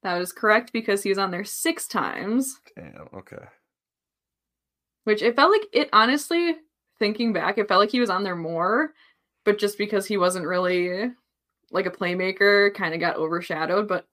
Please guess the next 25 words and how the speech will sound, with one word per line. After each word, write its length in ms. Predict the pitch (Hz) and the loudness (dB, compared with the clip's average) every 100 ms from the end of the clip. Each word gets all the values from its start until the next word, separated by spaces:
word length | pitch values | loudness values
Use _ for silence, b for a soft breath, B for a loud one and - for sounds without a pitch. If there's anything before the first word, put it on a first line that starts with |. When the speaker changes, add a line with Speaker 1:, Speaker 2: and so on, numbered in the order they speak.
| - | -4
Speaker 1:
nope, 180 | 311 330 | -4 -2
only 260 | 208 208 190 | -4 -2 0
on 160 | 185 | -2
there 120 | 175 | -4
six 260 | 202 165 - | -6 -8 -8
times. 480 | 151 98 147 233 247 | -6 -6 0 0 0
Speaker 2:
And 100 | 151 | -2
he 120 | 147 165 | 0 0
was 140 | 151 | 2
always 200 | 156 160 | 0 0
one 120 | 170 | 0
of 80 | 160 | 0
those 160 | 131 - | -2 -4
tweener 540 | - 135 139 135 98 | -14 -8 -8 -6 -6
guys 360 | 90 76 87 95 | -6 -6 -6 -4
that 140 | 85 | -2
were 200 | 107 107 | 0 0
either 220 | 110 107 | 0 -2
getting 220 | 98 95 | -4 -4
activated 500 | 76 104 - 120 110 | -2 -4 -4 -4 -2
or 80 | 95 | -2
not, 320 | 92 92 92 58 | -2 0 0 -2
I 120 | 85 | -6
felt 260 | - 73 | -6 -8
like, 400 | - 58 53 _ | -8 -10 -10 _